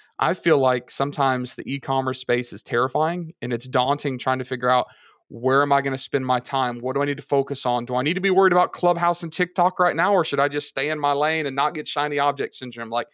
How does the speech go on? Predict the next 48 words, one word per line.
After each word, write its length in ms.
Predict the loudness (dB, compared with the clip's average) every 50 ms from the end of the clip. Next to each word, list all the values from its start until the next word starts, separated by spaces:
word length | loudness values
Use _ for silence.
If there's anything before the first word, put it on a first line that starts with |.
| _ _ _ _ _ -8
it's 140 | -6 -4 -4
terrifying 600 | 0 2 4 4 4 4 2 0 -2 -2 -2 -6
to 100 | -12 -14
me. 240 | -12 -12 -12 -12 -14 _ -8
And 80 | -4 -2
I 80 | 0
know 160 | 2 2 2 4
a 20 |
lot 180 | 4 4 4 2
of 40 |
our 120 | 2 0 2
listeners 400 | 0 0 -2 -2 -6 -8 -6 -4
have 180 | -4 -4 -2
this 200 | -2 -4 -6 -8 _ _ _ -20 _ _ _ _
paralysis 680 | -6 -4 -2 0 2 2 2 2 0 -2 -2 -4 -4 -2
by 160 | 0 0 2
overanalysis, 760 | 2 2 2 2 2 0 0 0 0 0 0 0 -2 -4 -8
trying 160 | -6 -6 -4 -2
to 60 | 0
figure 140 | 2 2 2
out, 100 | 4 4
what 140 | 2 2
the 80 | 2 2
heck 160 | -2 -2 -4
am 60 | -4
I 60 | -6 -6
gonna 120 | -6 -6
focus 360 | -4 -2 -2 -2 -2 -4 -4
on? 180 | -6 -6 -8 -6
So, 300 | -4 -2 0 0 0 -2 -8 -20 -20 _ _ -2
man, 180 | 0 2 2
I'd 100 | 2 4
love 220 | 4 4 4 4 2
for 80 | 0
you 80 | 0 2
to 40 | 4
look 200 | 2 2 2 2
in 60 | 2
your 140 | 2 2 2
crystal 360 | 2 0 0 0 0 -2 0
ball 240 | 4 6 6 6 4
for 160 | 4 0 -2
a 40 | -2
few 200 | -2 -6 -6 -4
minutes 360 | -2 -2 -2 -4 -6 -6 -6
on 140 | -6 -4 -4
this 140 | -4 -2 -2
episode 480 | -2 -2 -4 -6 -4 -2 -2 -2 -2